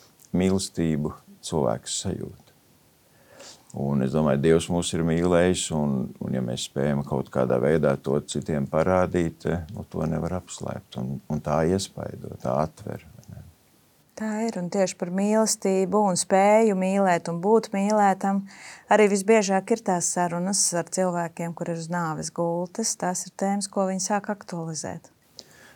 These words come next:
Speaker 1: Nu jā, un, un kā atkal tāda, nu, izlīdzināšanās, eh, salīdzināšanās, piedošana vai, vai kaut kādi, nu, nepabeigti, nepadarīti vārdi, teikumi, darbi,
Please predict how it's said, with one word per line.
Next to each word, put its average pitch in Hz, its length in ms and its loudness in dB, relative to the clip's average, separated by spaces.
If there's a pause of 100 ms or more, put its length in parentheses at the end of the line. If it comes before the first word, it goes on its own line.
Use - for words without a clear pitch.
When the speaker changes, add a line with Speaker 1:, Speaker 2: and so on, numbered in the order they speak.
(120)
Speaker 1:
Nu 95 140 4
jā, 95 160 8
un, 80 240 0
un 80 160 -2
kā 87 300 6
atkal 80 340 0
tāda, 69 400 4
nu, 78 200 0 (1200)
izlīdzināšanās, 104 1400 8 (120)
eh, 85 200 8 (400)
salīdzināšanās, 90 960 4
piedošana 98 1040 6 (180)
vai, 76 340 2
vai 73 180 0
kaut 76 260 0
kādi, 73 560 2
nu, 71 280 0 (760)
nepabeigti, 82 1200 2
nepadarīti 80 1040 2
vārdi, 80 640 6
teikumi, 80 720 2
darbi, 78 640 4